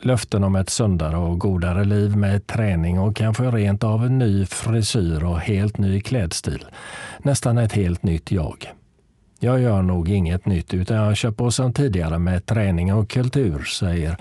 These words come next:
Agneta Wahlbom, Vaxön. Hon är inte alls bekant med det ordet som tycks antyda en nystart till hösten, men är mest något för kvinnor.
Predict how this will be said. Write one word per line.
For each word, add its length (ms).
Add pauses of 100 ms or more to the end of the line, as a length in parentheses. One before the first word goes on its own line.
(380)
Agneta 580
Wahlbom, 840 (480)
Vaxön. 580 (500)
Hon 140
är 60
inte 160
alls 340
bekant 420
med 320
det 320
ordet 440 (160)
som 340
tycks 300
antyda 500
en 120
nystart 540
till 100
hösten, 400
men 280 (480)
är 140
mest 340
något 340
för 140
kvinnor. 460